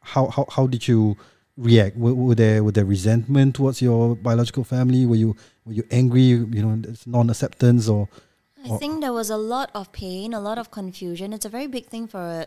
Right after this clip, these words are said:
Speaker 2: eight coming nine-year-old girl,
Speaker 1: Yeah.
Speaker 2: you know. Um, sometimes I used to think back then that, "Oh, I'm really big, you know, I'm very matured now, I know how to do everything." But today when I have my own kids and I look at them, I say, like, my son's nine now.
Speaker 1: Mm-hmm.
Speaker 2: I'm like, "Look at them, they're so immature. They actually have so much things to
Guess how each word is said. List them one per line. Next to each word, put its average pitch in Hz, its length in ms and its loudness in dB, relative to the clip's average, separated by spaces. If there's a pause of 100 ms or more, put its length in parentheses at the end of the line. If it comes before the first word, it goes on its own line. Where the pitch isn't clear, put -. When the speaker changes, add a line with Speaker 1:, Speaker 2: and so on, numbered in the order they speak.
Speaker 2:
eight 202 220 -14
coming 185 280 -14
nine-year-old 170 540 -14
girl, 165 180 -10
Speaker 1:
Yeah. 92 120 -4
Speaker 2:
you 151 100 -12
know. 156 200 -18 (600)
Um, 170 160 -14
sometimes 202 420 -10
I 196 60 -10 (100)
used 196 140 -12
to 170 100 -14
think 190 200 -10
back - 100 -12
then 165 320 -14
that, - 160 -16
"Oh, 233 80 -8 (100)
I'm 196 140 -10
really 226 240 -8
big, 214 300 -6
you 190 60 -8
know, 185 120 -8
I'm 175 80 -12
very 202 80 -8 (100)
matured 196 420 -10
now, 185 120 -8
I 175 100 -8
know 175 120 -10
how 185 100 -8
to 160 100 -14
do 170 40 -12 (100)
everything." 170 400 -16
But - 160 -20
today 196 240 -12
when 196 80 -10
I - 80 -10
have 156 80 -14
my 151 80 -16
own 175 220 -14
kids 170 180 -16
and 151 80 -16
I 147 80 -18
look 160 160 -20
at 165 80 -20
them, 175 120 -18
I 180 40 -18
say, 208 160 -20
like, 190 160 -20 (160)
my 233 120 -18
son's 302 200 -12
nine 165 320 -10
now. - 160 -20
Speaker 1:
Mm-hmm. 113 220 -2 (120)
Speaker 2:
I'm 311 160 -14
like, 381 140 -12
"Look 453 200 -14
at 453 100 -20
them, 480 180 -14
they're 415 160 -8
so - 160 -8 (320)
immature. 403 320 -12
They 330 160 -12
actually 370 300 -18
have 277 100 -14 (800)
so 392 80 -6
much 453 220 -10
things 453 180 -8
to 359 60 -8